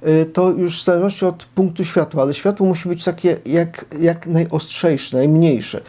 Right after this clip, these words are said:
Tutaj kombinowałem, żeby to słońce, ono jest na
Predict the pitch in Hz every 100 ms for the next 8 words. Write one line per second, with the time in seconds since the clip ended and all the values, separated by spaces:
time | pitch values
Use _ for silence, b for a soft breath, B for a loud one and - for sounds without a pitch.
0 | B _ 175 196 165 170 165 170 170 160
1 | 147 196 175 170 170 175 - 190 190 165
2 | - 170 262 B B B 170 196 165